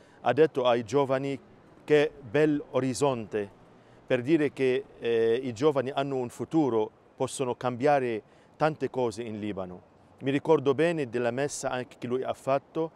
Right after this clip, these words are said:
e la presenza di tutti i componenti del Libano,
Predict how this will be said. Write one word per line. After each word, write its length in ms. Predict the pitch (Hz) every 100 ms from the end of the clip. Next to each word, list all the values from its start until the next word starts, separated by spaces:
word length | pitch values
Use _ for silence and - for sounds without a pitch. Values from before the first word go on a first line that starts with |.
| _ - - -
e 340 | 147 175 - -
la 120 | 131
presenza 540 | 135 135 151 170 147
di 140 | 123 120
tutti 320 | 208 208 -
i 60 | 139
componenti 880 | 143 135 - - 143 175 190 160 135
del 260 | 123 123
Libano, 440 | 120 117 107 98